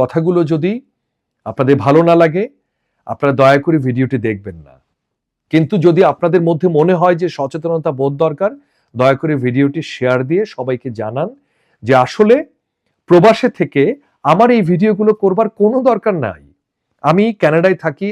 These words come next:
আমার এই ভিডিওগুলো করার কোনো প্রয়োজন নেই। আমার একটা ভালো চাকুরি,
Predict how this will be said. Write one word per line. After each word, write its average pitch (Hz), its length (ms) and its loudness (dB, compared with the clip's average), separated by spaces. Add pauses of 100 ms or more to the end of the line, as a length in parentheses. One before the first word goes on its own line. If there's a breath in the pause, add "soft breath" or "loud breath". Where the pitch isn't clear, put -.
আমার 135 280 0 (140)
এই 139 140 -2
ভিডিওগুলো 147 360 -6 (100)
করার 160 180 -8 (140)
কোনো 165 180 -6 (120)
প্রয়োজন 165 460 -6
নেই। 226 160 -16 (760 soft breath)
আমার 151 220 2
একটা 151 120 -2 (100)
ভালো 147 140 2 (100)
চাকুরি, 135 360 -4